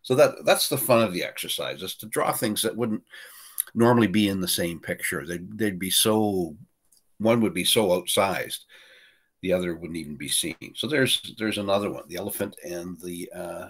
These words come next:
and the thumbtack. Let's create another one now too, and just, uh, just to keep having fun with this. Uh, what would be, um, something small? It could be a, um,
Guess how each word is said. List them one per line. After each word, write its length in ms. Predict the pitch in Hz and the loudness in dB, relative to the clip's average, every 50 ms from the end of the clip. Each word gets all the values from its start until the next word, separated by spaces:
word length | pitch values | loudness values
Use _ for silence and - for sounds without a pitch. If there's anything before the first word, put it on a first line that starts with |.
| - - | -12 -10
and 160 | 92 98 95 | -10 -10 -10
the 80 | 92 | -14
thumbtack. 500 | - - - 107 107 113 - - 71 - - - _ _ _ _ _ _ - _ _ - | -14 -8 -4 -4 -4 -4 -4 -6 -8 -8 -10 -14 _ _ _ _ _ _ -20 _ _ 0
Let's 140 | 175 180 | 0 0
create 400 | - - - 139 120 107 107 95 | 0 -2 0 2 4 4 2 2
another 460 | 95 87 87 87 80 80 87 87 82 - | 0 -4 -4 -6 -8 -8 -8 -10 -12 -12
one 160 | - - - 67 | -12 -14 -14 -14
now 180 | - - - - - | -14 -12 -12 -10 -8
too, 240 | - 107 98 - - | -4 -4 -4 -6 -8
and 80 | - - | -12 -14
just, 320 | - - - - - - | -8 -8 -8 -8 -6 -8
uh, 220 | 80 67 69 71 - - - _ _ _ _ _ _ _ _ _ _ _ _ _ _ _ _ _ _ _ _ _ _ | -6 -6 -6 -6 -10 -12 -16 _ _ _ _ _ _ _ _ _ _ _ _ _ _ _ _ _ _ _ _ _ _
just 200 | - 110 - - | -6 -6 -6 -6
to 100 | 95 - - - - _ _ _ | -8 -12 -14 -20 -20 _ _ _
keep 200 | - 123 113 - | -6 -4 -4 0
having 260 | 104 98 87 87 82 | -2 -2 -2 -2 -6
fun 260 | - - 92 92 95 | -4 -4 -4 -4 -6
with 120 | 87 67 - | -8 -10 -12
this. 260 | - - - - - - - - - - - - - - - | -8 -8 -8 -8 -8 -12 -20 -20 -20 -20 -20 -20 -20 -6 -4
Uh, 80 | 95 98 | -2 2
what 220 | 127 185 - - | 2 2 2 2
would 160 | 131 123 104 | 0 -2 -2
be, 500 | 95 95 90 98 95 90 90 92 92 92 - | -2 -4 -4 -4 -4 -4 -6 -6 -8 -10 -12
um, 440 | - 87 87 87 87 82 82 85 - - - - - - | -12 -10 -8 -8 -8 -10 -12 -14 -16 -18 -20 -16 -12 -10
something 380 | - - - 92 - - 170 - | -8 -6 -6 -6 -6 -8 -8 -6
small? 460 | - - - 131 127 - - - - | -6 -6 -4 -6 -6 -6 -8 -8 -10
It 100 | - - | -6 -4
could 200 | 135 139 131 107 | -2 -2 -2 -4
be 800 | 95 92 92 95 - - - 87 87 85 85 82 85 87 - - | -4 -4 -4 -4 -6 -8 -10 -12 -10 -10 -10 -10 -10 -12 -12 -12
a, 260 | 85 80 80 78 78 | -12 -10 -10 -10 -10
um, 300 | 78 80 78 78 78 78 | -12 -14 -14 -16 -16 -18